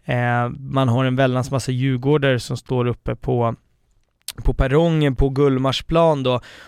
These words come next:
Då har man ett, vad kan det vara? Fyra meter högt staket emellan, så folk, eh, klättrar upp på, det flyger bengaler i luften och det är en jävligt,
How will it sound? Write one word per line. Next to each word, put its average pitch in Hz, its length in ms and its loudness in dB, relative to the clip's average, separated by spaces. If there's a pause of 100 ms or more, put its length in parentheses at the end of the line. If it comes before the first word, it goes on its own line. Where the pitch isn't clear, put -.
(120)
Då 139 120 2
har 147 220 4
man 143 180 2
ett, - 300 -4
vad - 160 -6
kan 113 240 -2
det 139 60 0
vara? 165 400 4 (300)
Fyra 180 680 2
meter 170 400 0
högt 156 220 2
staket - 640 -2
emellan, 151 460 2
så 143 160 -2
folk, 143 400 -2
eh, - 220 0 (280)
klättrar 147 600 0
upp 151 160 0 (160)
på, 147 140 2
det 139 120 -4
flyger 135 400 -2
bengaler 135 540 2
i 131 60 2
luften 131 400 -2
och 131 100 -2
det 139 200 0
är 135 40 0
en 127 120 -2
jävligt, 127 500 -4